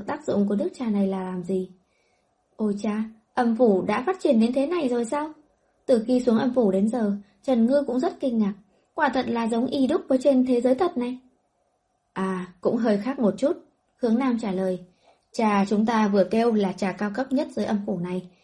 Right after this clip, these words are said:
Tuy thoạt nhìn thì không có gì khác so với trà trên thế giới thực, nhưng đại đa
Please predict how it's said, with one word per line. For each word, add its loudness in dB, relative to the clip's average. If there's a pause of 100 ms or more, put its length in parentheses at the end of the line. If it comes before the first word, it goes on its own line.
(340)
Tuy 4
thoạt -2
nhìn 0
thì 0
không -4
có -2
gì -2
khác -6
so -4
với -4
trà -2
trên -2
thế -2
giới -4
thực, -6 (420)
nhưng 4
đại 2
đa 0